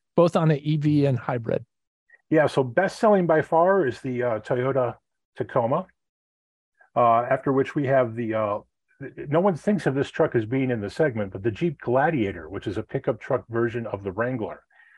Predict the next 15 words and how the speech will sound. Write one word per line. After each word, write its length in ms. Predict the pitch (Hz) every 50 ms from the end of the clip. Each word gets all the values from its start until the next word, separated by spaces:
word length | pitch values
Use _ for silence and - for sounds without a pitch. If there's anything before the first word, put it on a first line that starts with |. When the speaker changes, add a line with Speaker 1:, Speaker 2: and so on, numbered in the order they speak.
| _ - - -
Speaker 2:
Uh, 180 | 110 117 117 113
ninety 320 | 107 131 175 190 208 185
thousand 400 | - - 160 165 151 135 151 127
units 320 | 127 151 170 156 - -
last 320 | - 98 87 87 - - -
year. 180 | 98 - - -
It's 100 | 123 107
very 340 | - 107 107 147 165 180 170
expensive, 600 | 135 - - - 135 135 123 - - 107 90 87
so 140 | - - 120
I'm 100 | 110 113
interested 380 | 135 143 - 156 - - 143 120
to 80 | 123
see 300 | - - 151 135 113 110 110 - 110
that 200 | 120 113 101